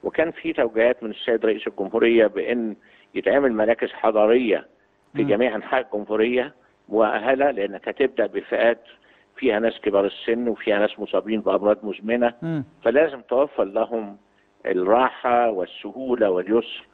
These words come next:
Speaker 1: والناس بدأت تسجل فعلًا لإعطاء هذه اللقاحات.
Speaker 2: تمام.
Speaker 1: احنا عندنا كمية موجودة من اللقاح، لكن لازم توفر.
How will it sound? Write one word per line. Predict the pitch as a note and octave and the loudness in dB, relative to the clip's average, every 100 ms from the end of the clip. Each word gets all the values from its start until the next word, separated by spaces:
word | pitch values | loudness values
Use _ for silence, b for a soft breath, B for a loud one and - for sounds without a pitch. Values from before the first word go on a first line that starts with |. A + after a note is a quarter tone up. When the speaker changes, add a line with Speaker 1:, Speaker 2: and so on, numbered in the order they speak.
| b b - | b b -2
Speaker 1:
والناس | A2 B2+ D3+ | 2 2 2
بدأت | C#3 F3 C#3+ | 0 2 0
تسجل | - - F#3+ - B2+ | -2 -4 -4 -4 -6
فعلًا | - D3+ C3+ | -2 -2 -2
لإعطاء | B2 G2+ A2 B2 A2+ | -4 -4 -2 -2 0
هذه | A2 E2 | -2 -2
اللقاحات. | D2+ - - - - - _ | -10 -14 -14 -12 -14 -16 _
Speaker 2:
تمام. | D3 D3 B2 - - | -4 -2 -4 -8 -8
Speaker 1:
احنا | E3 | -2
عندنا | C#3+ D3 F#3+ | -2 0 -4
كمية | - C3+ D3+ B2+ | -2 0 2 2
موجودة | G#2 F#2+ A2+ G2 | 0 -2 -2 -4
من | F2+ | -6
اللقاح، | E2+ - A#2+ C#3 - | -10 -2 0 0 -4
لكن | - - G#2 | -8 -6 -2
لازم | A2+ C#3+ A#2+ | 0 0 -2
توفر. | - A2 C#3+ - C3+ A2+ | -4 2 2 2 0 0